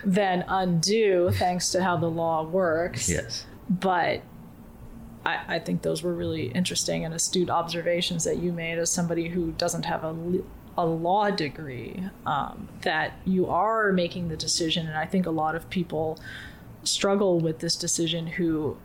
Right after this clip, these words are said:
Speaker 1: have been marginalized in their life or, or have sought to understand others who have been marginalized to say, "Okay, the legal system is not this perfect system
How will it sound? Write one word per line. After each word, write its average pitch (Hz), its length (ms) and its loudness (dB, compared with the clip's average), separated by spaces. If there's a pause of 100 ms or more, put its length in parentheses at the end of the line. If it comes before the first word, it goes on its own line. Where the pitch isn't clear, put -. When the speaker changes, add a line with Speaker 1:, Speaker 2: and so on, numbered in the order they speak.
(420)
Speaker 1:
have 190 260 2
been 190 180 6
marginalized 175 680 2
in 175 100 0
their 165 140 -4
life 165 440 -2
or, 156 420 -2
or 165 120 0
have 156 140 0
sought 165 340 2
to 123 60 -6
understand 160 580 -2
others 165 320 0
who 165 100 -2
have 156 140 -6
been 165 160 -2
marginalized 151 640 -2
to - 60 0
say, 160 260 0
"Okay, 165 300 -2
the 156 100 -2
legal 175 300 0
system 160 360 0
is 156 160 -6
not 165 300 0
this 156 160 -2
perfect 160 460 -2
system 165 520 0